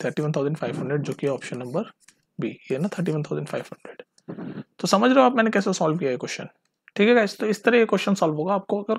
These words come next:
कॉस्ट प्राइस, मार्क प्राइस और सेलिंग प्राइस के अगर कॉन्सेप्ट समझ होंगे ना, तो आप क्वेश्चन कर लोगे और थोड़ा सा परसेंटेज वगैरह निकालना आया है, क्योंकि कॉस्ट प्र-, ये profit and loss में basically परसेंटेज का काम हो रहा है। तो इसके बाद I think इस वीडियो के बाद मैं एक परसेंटेज की वीडियो भी बनाऊंगा, जिसमें आपको, you know, परसेंटेज के कुछ,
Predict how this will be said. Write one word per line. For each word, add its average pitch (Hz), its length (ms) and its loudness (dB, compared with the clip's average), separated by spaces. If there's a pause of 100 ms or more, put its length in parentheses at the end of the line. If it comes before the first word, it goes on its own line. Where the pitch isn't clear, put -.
कॉस्ट 160 320 -4
प्राइस, 160 600 0
मार्क 151 320 -2
प्राइस 156 240 0
और 185 40 -8
सेलिंग 165 300 0
प्राइस 170 220 2
के 190 100 2
अगर 180 160 4
कॉन्सेप्ट 170 360 0
समझ 165 280 0
होंगे 135 200 -6
ना, 185 120 -4 (460)
तो 175 80 -2
आप 185 120 -4
क्वेश्चन 185 280 2
कर 170 120 4
लोगे 143 220 2
और 170 140 4
थोड़ा 185 120 2
सा 202 80 -2
परसेंटेज 180 560 4
वगैरह 170 240 4
निकालना 147 360 0
आया 123 160 -6
है, 123 100 -16 (380)
क्योंकि 202 160 2
कॉस्ट 196 300 4
प्र-, 226 160 4
ये 147 260 6
profit 175 320 4
and 214 160 4
loss 196 180 2
में 226 80 0
basically 202 440 0
परसेंटेज 185 400 0
का 190 80 2
काम 160 220 0
हो 131 100 -4
रहा 98 140 -6
है। - 80 -14 (420)
तो 170 80 0
इसके 170 220 0
बाद 202 220 2
I 170 100 0
think 208 220 -2
इस 190 140 -2
वीडियो 196 180 2
के 202 60 0
बाद 196 180 0
मैं 202 80 0
एक 196 80 -8
परसेंटेज 185 480 0
की - 100 -2
वीडियो 170 240 4
भी 165 80 2
बनाऊंगा, 151 240 -4
जिसमें 165 260 -4
आपको, 156 300 0
you 151 100 0
know, 220 140 -4
परसेंटेज 156 460 -2
के 165 120 -2
कुछ, - 340 -8